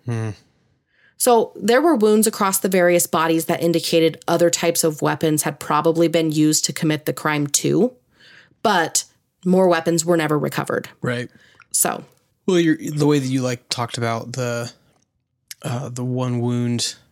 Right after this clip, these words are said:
Speaker 1: to, I forget to who it was, to, but it, it was, like, being attacked with a hoe. Like, there's, obviously, there, I think there, it, it sounds like there were a, a lot of opportunities
Speaker 2: Mm-hmm.
Speaker 1: to use different sorts of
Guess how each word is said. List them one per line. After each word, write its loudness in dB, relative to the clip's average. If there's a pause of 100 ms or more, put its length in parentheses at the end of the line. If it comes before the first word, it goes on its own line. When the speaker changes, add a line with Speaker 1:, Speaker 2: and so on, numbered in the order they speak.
(120)
Speaker 1:
to, -6
I -6
forget -10
to -4
who -4
it -6
was, -4
to, -2
but -6
it, -6
it -4
was, -4
like, -8
being -4
attacked -6 (220)
with -6
a -8
hoe. -4 (460)
Like, -6 (600)
there's, -4 (1040)
obviously, -2
there, -6
I -6
think -2
there, -2
it, -10
it -4
sounds 2
like -2
there -4
were 0
a, -6 (140)
a -6
lot -6
of -6
opportunities -2 (140)
Speaker 2:
Mm-hmm. 0
Speaker 1:
to -2
use 0
different -8
sorts -4
of -12